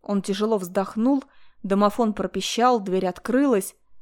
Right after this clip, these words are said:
От чего-то разнервничавшись, я шагнула в лифт. «Извини, что не позвонила». «Я немного занят», повел широким плечом и тут же присел на корточки, чтобы помочь Этель разуться.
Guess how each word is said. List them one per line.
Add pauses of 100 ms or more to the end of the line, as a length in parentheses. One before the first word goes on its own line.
(280)
От
чего-то
разнервничавшись, (240)
я
шагнула
в
лифт. (1600)
«Извини,
что
не
позвонила». (1120)
«Я
немного
занят», (480)
повел
широким
плечом (240)
и
тут
же
присел
на
корточки,
чтобы
помочь
Этель
разуться.